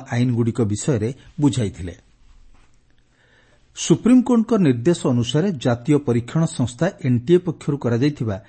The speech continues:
ଏକ ହଜାର ପାଞ୍ଚଶହ ତେଷଠି ନିଟ୍ ୟୁଜି ପ୍ରବେଶିକା ପରୀକ୍ଷାର୍ଥୀଙ୍କ ଫଳ ଆଜି ପ୍ରକାଶ ପାଇଛି। ପରୀକ୍ଷା ଫଳ ପ୍ରକାଶିତ ହେବା ପରେ ସମସ୍ତ ପରୀକ୍ଷାର୍ଥୀଙ୍କ ର୍ୟାଙ୍କରେ ସଂଶୋଧନ ମଧ୍ୟ କରାଯାଇଛି। ଏକ ହଜାର ପାଞ୍ଚଶହ ତେଷଠି ପରୀକ୍ଷାର୍ଥୀଙ୍କ ମଧ୍ୟରୁ ଆଠଶହ ତେର ଜଣ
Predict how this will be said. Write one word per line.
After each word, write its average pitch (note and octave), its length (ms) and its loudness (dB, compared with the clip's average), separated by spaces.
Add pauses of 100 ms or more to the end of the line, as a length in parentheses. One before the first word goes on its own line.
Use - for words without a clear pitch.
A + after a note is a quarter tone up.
(240)
ଏକ C#3+ 340 0
ହଜାର D#3+ 320 0
ପାଞ୍ଚଶହ C3 360 -2 (120)
ତେଷଠି C#3 500 -2 (340)
ନିଟ୍ E3+ 360 2
ୟୁଜି C3+ 400 2
ପ୍ରବେଶିକା A#2+ 560 -2
ପରୀକ୍ଷାର୍ଥୀଙ୍କ C3+ 680 -4 (120)
ଫଳ A#2+ 140 -2 (180)
ଆଜି B2+ 240 -2
ପ୍ରକାଶ B2 320 -4
ପାଇଛି। G#2 300 -6 (500)
ପରୀକ୍ଷା C#3 340 0
ଫଳ C3 220 0
ପ୍ରକାଶିତ B2 460 -6 (100)
ହେବା G#2 160 -2
ପରେ D#3+ 240 -4
ସମସ୍ତ A#2 380 -2 (100)
ପରୀକ୍ଷାର୍ଥୀଙ୍କ C3 720 -4
ର୍ୟାଙ୍କରେ A2+ 440 -2 (280)
ସଂଶୋଧନ B2 640 -2
ମଧ୍ୟ A#2 240 -2
କରାଯାଇଛି। G#2 560 -2 (520)
ଏକ D3 200 0
ହଜାର F#3 320 2
ପାଞ୍ଚଶହ C#3+ 400 0
ତେଷଠି C3 400 0
ପରୀକ୍ଷାର୍ଥୀଙ୍କ B2 600 -2
ମଧ୍ୟରୁ A2 400 -2 (120)
ଆଠଶହ B2 560 -6
ତେର B2+ 180 0
ଜଣ A#2 180 -2